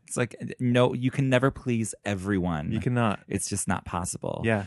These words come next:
Speaker 1: So I know for many, many years, Mariah lived with the weight of that on her shoulders.
Speaker 2: Mm-hmm.
Speaker 1: And I think hopefully she's just, uh, it seems as though she's learned that she'll, she'll never be able to please everyone.
Speaker 2: Yeah. Well, you just
Speaker 1: It's a
Speaker 2: gotta
Speaker 1: hard, it's a hard thing to learn because nobody wants to disappoint people.
Speaker 2: Yeah, but you have to start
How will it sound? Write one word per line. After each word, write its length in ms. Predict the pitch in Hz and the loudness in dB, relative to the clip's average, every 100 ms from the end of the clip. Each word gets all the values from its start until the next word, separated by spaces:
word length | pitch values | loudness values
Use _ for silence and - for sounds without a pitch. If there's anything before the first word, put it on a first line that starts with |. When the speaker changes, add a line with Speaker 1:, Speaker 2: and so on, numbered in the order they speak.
| - | -6
Speaker 1:
So 340 | - 98 92 - | 0 2 2 2
I 160 | 101 | 4
know 200 | 107 104 98 | 4 4 2
for 180 | 104 | 2
many, 360 | 92 98 101 104 | 2 4 4 4
many 220 | 101 98 | 4 2
years, 480 | 95 87 87 87 90 | 0 0 2 0 0
Mariah 380 | 92 92 90 87 | 0 0 0 -2
lived 420 | 87 92 90 92 | 0 2 0 -2
with 220 | 90 90 | -6 -4
the 100 | 92 | -2
weight 360 | 85 87 87 - | 0 0 -2 -4
of 160 | 92 87 | -6 -2
that 300 | 92 101 - | -2 -2 -4
on 140 | 90 87 | -4 -2
her 140 | 92 | -4
shoulders. 680 | - 92 120 92 82 104 110 | -2 0 0 -2 -4 -2 -2
Speaker 2:
Mm-hmm. 300 | 104 104 110 123 | 0 -2 -2 -4
Speaker 1:
And 100 | 92 | -4
I 80 | 95 | -4
think 240 | - 95 | -2 -4
hopefully 580 | 101 127 - 135 113 113 | 0 0 2 0 0 -2
she's 320 | 120 113 104 - | -4 -6 -6 -6
just, 400 | 110 - - - | -8 -8 -10 -4
uh, 260 | 92 92 90 - | -2 0 -2 -4
it 180 | 95 - | -6 -4
seems 440 | - 139 143 127 | -4 0 0 0
as 100 | 107 | 0
though 160 | 95 92 | 0 0
she's 380 | - 95 87 95 | 0 -4 -4 -2
learned 420 | 92 92 87 87 | 0 2 0 -2
that 240 | 85 - | -4 -6
she'll, 320 | - 90 87 - | -8 -8 -8 -10
she'll 260 | - 87 | -6 -4
never 220 | 90 - - | -4 -6 -6
be 120 | 50 | -6
able 140 | 50 | -8
to 80 | - | -10
please 300 | - - - | -10 -8 -8
everyone. 440 | - - - - 95 | -8 -8 -10 -10 -4
Speaker 2:
Yeah. 260 | 107 101 92 - | 0 0 -2 4
Well, 100 | 139 | 4
you 80 | 156 | 6
just 60 | |
Speaker 1:
It's 100 | 139 | 6
a 40 | 165 | 6
Speaker 2:
gotta 80 | 185 | 8
Speaker 1:
hard, 180 | 208 202 | 6 4
it's 180 | 180 | 2
a 60 | 185 | 2
hard 240 | 180 208 | 4 4
thing 180 | - 190 | 4 2
to 100 | - | 4
learn 440 | 175 175 180 104 98 | 4 4 4 4 2
because 280 | 110 123 117 | 2 0 2
nobody 260 | 120 123 | 2 2
wants 280 | 117 117 - | 2 2 0
to 60 | 113 | -6
disappoint 440 | - 110 123 - | -6 -2 -2 -2
people. 420 | 87 - 69 80 | -6 -4 -6 -2
Speaker 2:
Yeah, 140 | 175 165 | 0 0
but 80 | 151 | 0
you 60 | |
have 100 | 160 | -4
to 140 | 160 143 | -4 -4
start 340 | - 117 | -2 -4